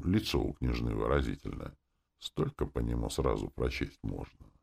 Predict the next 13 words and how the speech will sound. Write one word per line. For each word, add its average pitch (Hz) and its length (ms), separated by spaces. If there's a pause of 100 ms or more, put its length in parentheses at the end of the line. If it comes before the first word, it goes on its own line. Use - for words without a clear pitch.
(1000)
«Не 147 160
очень 135 400
удачное 110 500
сокращение 98 760
имени», — 92 260
улыбнулся 92 600
Петя. - 460
«Магой 123 460
в 90 60
академии 85 480
называют 82 640
магическую 98 720
практику. - 600